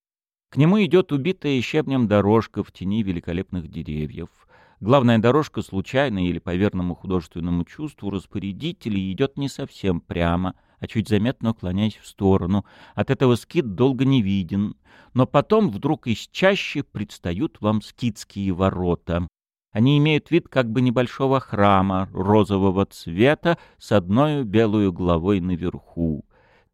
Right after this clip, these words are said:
Самый выбор этих цветов чрезвычайно удачен. Это так тепло и красиво, и летом в густой зелени леса, зимой в снегу, из которого поднимаются суровые ели и сосны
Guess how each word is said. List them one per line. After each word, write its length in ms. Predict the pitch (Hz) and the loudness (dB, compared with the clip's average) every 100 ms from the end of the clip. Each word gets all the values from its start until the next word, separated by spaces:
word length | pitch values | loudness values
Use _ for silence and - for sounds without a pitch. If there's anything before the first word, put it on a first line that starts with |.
| _ | _
Самый 320 | - 127 131 | 0 2 4
выбор 340 | 113 113 87 85 | 4 2 2 -2
этих 260 | 82 87 | -6 -8
цветов 460 | - - 90 120 135 | -10 -8 -6 -4 -6
чрезвычайно 760 | - 90 80 80 - 92 92 | -6 -10 -10 -10 -8 -4 0
удачен. 600 | 85 78 76 - 78 76 - _ _ - | -2 -2 -6 -6 -6 -6 -8 _ _ -10
Это 160 | 104 | -6
так 200 | 113 120 | -4 -4
тепло 280 | - 110 123 | -6 -4 0
и 80 | 113 | 0
красиво, 720 | - 92 85 - 147 139 82 - _ _ - | 0 -6 -6 -8 -8 -4 -4 -6 _ _ 0
и 120 | 117 | 4
летом 500 | 127 165 120 101 80 | 4 2 -2 -6 -6
в 80 | - | -8
густой 380 | 90 85 101 87 | -8 -8 -6 -6
зелени 460 | 80 90 82 82 | -2 -4 -2 -2
леса, 560 | 82 85 90 76 - - _ - | 0 2 0 -2 -12 -16 _ -16
зимой 440 | 85 104 131 131 - _ | -2 0 2 0 -6 _
в 80 | - | -16
снегу, 720 | - 98 101 82 90 101 101 _ _ _ | -4 0 0 -2 2 2 2 _ _ _
из 120 | - - | -14 -8
которого 400 | - 104 90 85 | -4 -2 -2 -2
поднимаются 760 | 98 87 90 95 87 82 - | -6 -4 0 2 0 -2 -8
суровые 600 | 78 90 90 85 87 85 | -10 -6 -4 -2 0 0
ели 300 | 85 117 104 | 2 2 2
и 160 | 90 85 | 2 0
сосны 600 | - 110 135 - 110 | -2 0 0 0 -2